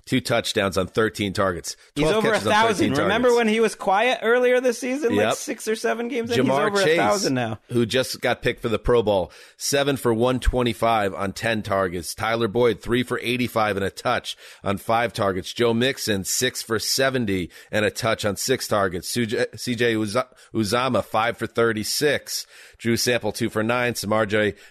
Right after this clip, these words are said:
Speaker 1: Perine, two for six. You added up thirty-seven receptions, five hundred twenty-five yards, fourteen yards per, uh,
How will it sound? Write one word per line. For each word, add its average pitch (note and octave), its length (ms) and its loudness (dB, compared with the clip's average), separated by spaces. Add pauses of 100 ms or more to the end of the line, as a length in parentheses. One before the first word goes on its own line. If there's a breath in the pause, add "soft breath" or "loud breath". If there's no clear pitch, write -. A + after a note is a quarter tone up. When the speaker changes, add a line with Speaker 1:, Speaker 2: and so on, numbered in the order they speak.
Speaker 1:
Perine, A#2 400 0
two B2+ 180 0
for G#2 160 -2
six. - 460 -2
You A2 100 -2
added A2+ 240 2
up G#2+ 140 -4
thirty-seven A#2 520 0
receptions, G#2 540 -2
five A#2 340 -2
hundred A2+ 300 -4
twenty-five A2 480 0
yards, G#2+ 380 0 (340 loud breath)
fourteen C3 580 0
yards B2 420 2
per, A#2 340 2
uh, G#2+ 260 0